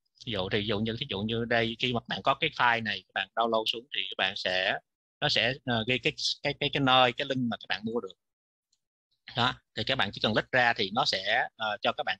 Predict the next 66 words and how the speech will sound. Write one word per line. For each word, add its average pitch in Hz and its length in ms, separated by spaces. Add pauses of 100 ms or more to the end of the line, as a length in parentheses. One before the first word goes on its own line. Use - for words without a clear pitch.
cái 143 160
nơi 117 220
mà 104 120 (100)
các 135 100
bạn 92 200
sẽ 101 120
mua 117 160
cái 113 80
sản 104 180
phẩm - 160
đó. 113 220 (520)
Thì 117 360
cái 151 100
hình 117 140
thức, - 220
ờ, 127 160
online 139 340
arbitrage 131 480
thì 110 80
hôm 117 80
nay 127 120
mình 120 80 (140)
cũng 165 140
nói, 175 460 (180)
mình 117 120
làm 107 160
ví 156 140
dụ 98 120
cái 151 100
này 120 100
để 101 120
cho - 140
các - 100
bạn 104 200
hiểu 101 180 (140)
rõ 101 460
cái 170 140
hình 127 180
thức - 140
từ 117 100
đầu 98 240
đến 135 120
cuối 143 180
luôn. 139 200 (500)
Đó, 123 220
để 104 60
cho 139 120
các - 60
bạn 104 160
hiểu. 92 220 (240)
Thì 101 80
mình 95 100
sẽ 117 120
lấy 135 100
ví 160 140
dụ 104 140
đầu 101 220
tiên 120 240
của 95 140
cái 151 140
file 113 260
này. 101 140 (580)
Đó, 110 180 (120)
thì 98 120 (120)
khi 135 100
mà 120 80